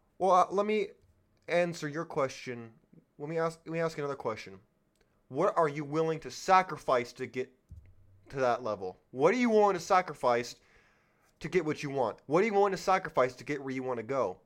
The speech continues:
What are you willing to sacrifice and give up to get? 'Cause let me tell you something right now. If you think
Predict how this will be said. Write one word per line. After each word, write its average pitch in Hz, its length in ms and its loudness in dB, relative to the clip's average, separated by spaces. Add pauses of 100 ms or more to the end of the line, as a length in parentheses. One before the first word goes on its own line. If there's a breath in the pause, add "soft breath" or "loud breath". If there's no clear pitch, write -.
(220 soft breath)
What 196 180 4
are 254 40 0
you 240 120 2
willing 208 240 2
to 165 80 -4
sacrifice 151 800 0
and 135 140 -12
give 156 200 0
up 147 280 2 (560)
to 147 80 -10
get? 131 420 0 (160)
'Cause 139 160 -6
let 208 80 2
me 220 100 0
tell 196 240 0
you 180 120 -2
something 143 360 -6
right 160 240 4
now. 135 340 2 (260 loud breath)
If 139 120 -6
you 277 140 2
think 202 380 2